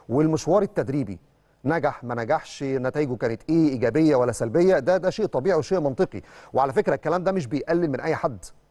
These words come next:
بس لو عن-، عايزين نشتغل بعلم ونخطط، اكيد الاختيار مش هيبقى بالشكل ده لو احنا هندرس سير ذاتيه بجد. وهديكوا امثله، لان البعض ممكن يقول لي: "انت بتتجنى على مدرب ممكن ما حققش نجاحات، ممكن ينجح مع المنتخب".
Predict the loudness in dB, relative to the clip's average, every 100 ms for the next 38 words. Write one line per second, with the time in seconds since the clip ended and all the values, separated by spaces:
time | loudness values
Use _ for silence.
0 | _ _ _ _ _ 0 0 -6 -16 -20
1 | _ _ _ _ _ _ _ 0 2 2
2 | 0 0 0 2 2 0 2 2 2 0
3 | 0 -4 -4 -4 0 0 2 -2 -2 -14
4 | _ _ -4 0 0 0 0 -2 2 2
5 | 2 2 2 2 2 0 0 -8 -6 -2
6 | -2 0 2 2 2 0 -2 -4 -2 0
7 | 2 0 -2 -4 -4 -8 -10 -20 _ _
8 | _ _ _ _ _ 0 0 0 0 0
9 | 0 0 0 0 -2 _ _ _ _ _
10 | _ _ -6 -2 2 2 2 0 -2 -2
11 | 0 2 2 0 -2 -4 -4 -4 -2 0
12 | 2 0 2 2 2 0 -2 -2 -2 -2
13 | 0 0 0 -2 -2 -2 -2 -4 -2 0
14 | 2 0 0 -2 0 -2 -2